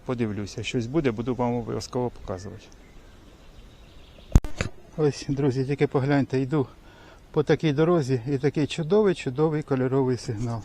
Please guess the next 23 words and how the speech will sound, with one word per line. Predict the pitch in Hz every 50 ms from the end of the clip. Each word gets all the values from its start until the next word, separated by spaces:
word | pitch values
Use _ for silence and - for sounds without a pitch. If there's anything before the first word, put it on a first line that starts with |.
| -
Ну, | - 147 156 147
думаю, | 131 143 156 147 135 127
мабуть, | 120 120 127 120 127 120
щось | - - - 110 110
буде. | 117 117 113 107 107 101
Хопа, | - - 208 196 - 147 123 - - - - - - - - - - -
а | - 156 185
вона | 180 175 180 175 160
ж | 135 - - - - - - - -
викинулася | 143 175 165 139 - 147 135 135 131 135 123 - 143 131
туди. | - 139 131 120 127 117 - - - - - - - - -
Це | - - - -
всього-навсього | - - - 151 147 151 147 170 165 151 - - 151 143 139
наші | 143 151 147 - - 139 131 - - - - - - - - - - - - - -
п'ять | - 151 139 127 127
гривень. | 123 127 135 135 123 117 120 123 117 107 - - - -
А | - 123 123
вони | 131 131 135 135 131
кольорові, | - - 135 135 143 156 196 214 208 160 117 110 - - - - - - - - - - - - - - - - - - - -
тільки | - 135 - - 135
нікелем | 143 175 170 - 139 127 127 110
покрите, | - 123 - - 120 117 113 - 117 117
от | 143 165